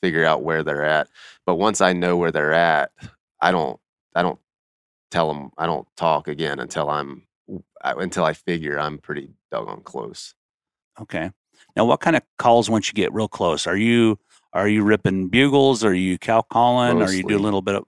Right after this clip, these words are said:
Speaker 2: both, or
Speaker 1: Mostly bugles,
Speaker 2: mostly
Speaker 1: yeah,
Speaker 2: bugles?
Speaker 1: yeah. And again, I'm just, I'm just mirroring what they're doing. You know, if they're, if they're wanting to get aggressive, I'll get aggressive with 'em. Um, and if they're just kinda half-hearted bugling, I'll do that.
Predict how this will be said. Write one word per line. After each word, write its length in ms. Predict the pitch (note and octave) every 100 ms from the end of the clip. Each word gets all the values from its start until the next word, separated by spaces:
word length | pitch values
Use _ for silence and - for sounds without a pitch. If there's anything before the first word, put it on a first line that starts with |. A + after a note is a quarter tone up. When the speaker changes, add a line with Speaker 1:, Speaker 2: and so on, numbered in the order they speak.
| -
Speaker 2:
both, 240 | G#2+ A2
or 40 | F#2+
Speaker 1:
Mostly 340 | F#2+ F2+ F2+
bugles, 560 | D#2 D2+ D2+ D#2 - -
Speaker 2:
mostly 220 | G2+ D#2
Speaker 1:
yeah, 40 | F#2
Speaker 2:
bugles? 320 | F#2 G2 G#2+
Speaker 1:
yeah. 120 | - - - _ _ _ _ _ _ _ _ _
And 120 | G2+ F#2
again, 280 | F#2 F2 E2
I'm 120 | E2
just, 260 | D#2 - _ _ _ -
I'm 160 | E2+ D#2+
just 180 | D#2 F2+
mirroring 600 | E2+ D#2+ D#2 D2 D2 D2
what 180 | D2 -
they're 140 | D2+
doing. 360 | C#2+ D2 C#2+ D2
You 60 | D#2
know, 60 |
if 80 | D2
they're, 140 | E2 D2+ -
if 140 | E2 -
they're 240 | D#2 C#2 -
wanting 220 | D#2+ D2
to 60 | D2+
get 120 | D2
aggressive, 460 | C#2+ D2+ D#2 - D2+
I'll 120 | D2
get 140 | D#2 D2
aggressive 400 | D2+ D2+ - D2
with 180 | D2+
'em. 180 | D2+ E2 _ _ _ _ _ _ -
Um, 720 | C#2 C#2+ C#2+ C#2 C2+ - - - -
and 100 | D2+
if 120 | C2
they're 160 | D#2+ C#2+
just 200 | D2+ -
kinda 220 | D#2+ C2+
half-hearted 640 | D2+ D2 C#2+ D2+ D2 D2
bugling, 480 | D#2 D#2 D#2 D#2+ D#2+ _ -
I'll 120 | D2
do 180 | C#2+ D2
that. 280 | D2 D2